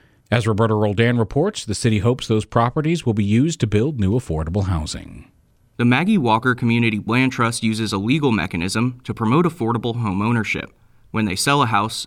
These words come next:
Speaker 2: they keep control over the land. That way, they can restrict the future sale price, keeping it affordable, while also letting the homeowner make a profit. Erica Sims is the C E O of the Land Trust.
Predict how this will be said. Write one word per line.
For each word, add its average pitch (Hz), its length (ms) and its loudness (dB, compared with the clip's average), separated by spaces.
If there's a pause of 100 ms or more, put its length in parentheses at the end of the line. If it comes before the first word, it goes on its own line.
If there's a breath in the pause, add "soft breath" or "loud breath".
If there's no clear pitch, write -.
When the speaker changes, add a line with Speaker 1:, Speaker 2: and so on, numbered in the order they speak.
Speaker 2:
they 113 120 -4
keep 170 220 -4
control 117 400 0
over 104 200 -2
the 95 60 -2
land. 107 480 -2 (260)
That 95 200 -4
way, 107 160 -2
they 110 120 -2
can 101 160 -6
restrict 110 360 -6
the 104 80 -6
future - 300 -8
sale 131 300 0
price, 117 380 0 (320 soft breath)
keeping 101 260 -2
it 87 80 -2
affordable, 123 600 -4 (140)
while 98 180 -2
also 143 300 0
letting 120 340 0
the 95 60 -2
homeowner 123 520 0
make 101 160 -2
a 90 40 -10
profit. 123 560 -2 (540 soft breath)
Erica 104 320 -2
Sims 123 380 0
is 110 140 -4
the 92 60 -6
C 117 220 -2
E 101 200 -2
O 143 160 2
of 117 80 -2
the 101 80 -4
Land 92 260 -4
Trust. 110 380 -6